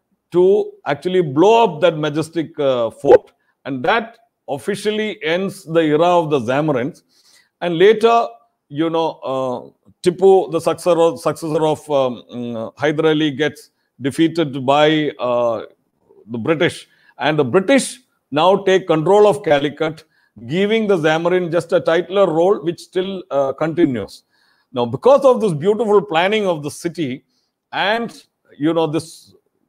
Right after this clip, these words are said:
splendid and deep and detailed history that is available, caricatured by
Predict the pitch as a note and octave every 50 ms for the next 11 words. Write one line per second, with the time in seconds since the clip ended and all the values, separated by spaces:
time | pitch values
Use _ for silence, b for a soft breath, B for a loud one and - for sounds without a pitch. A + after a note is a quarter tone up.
0 | _ _ _ _ _ _ - F3+ G3 G#3+ G#3+ G#3 F#3+ G#3 G3+ F#3+ E3+ D#3+ F3 E3+
1 | D3+ C#3 B2 A2+ E3+ F#3+ G3+ G3+ G3+ - F#3+ F3+ D#3 C#3 C#3 E3 F3 - F#3 F#3+
2 | F#3 E3+ - - E3 D#3 - _ F3+ F#3 F3+ E3 E3+ E3+ D#3+ E3 D#3 D3 C#3 C#3
3 | D#3+ E3+ E3+ E3+ E3 D3+ E3+ E3+ E3+ E3 E3 b b b b b b _ - C#3
4 | D3+ E3 F3+ E3+ E3+ F3+ F#3 F3+ F3+ F#3 F#3 F3+ F3+ F3 D#3+ D3 D3+ D#3+ E3 E3
5 | E3+ D#3+